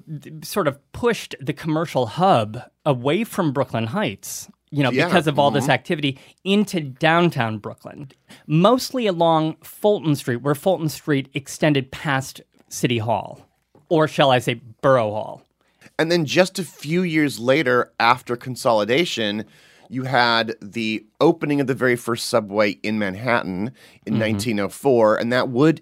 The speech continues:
Speaker 2: soon expand into Brooklyn as well, and that would only help supercharge this population explosion as well.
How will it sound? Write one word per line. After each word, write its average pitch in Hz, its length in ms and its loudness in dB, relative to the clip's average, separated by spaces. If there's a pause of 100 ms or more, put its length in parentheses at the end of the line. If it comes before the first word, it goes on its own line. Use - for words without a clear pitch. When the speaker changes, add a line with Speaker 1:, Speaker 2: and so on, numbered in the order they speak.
(120)
Speaker 2:
soon 196 540 0
expand 131 800 -4
into 143 320 -4
Brooklyn 139 460 -4
as 110 220 -6
well, 113 460 2 (340)
and 127 160 0
that 131 220 6
would 160 200 0 (100)
only 135 560 0 (220)
help 139 360 0 (300)
supercharge 139 1040 0
this 127 180 0
population 127 760 -2
explosion 123 580 -4
as 117 120 -4
well. 107 440 4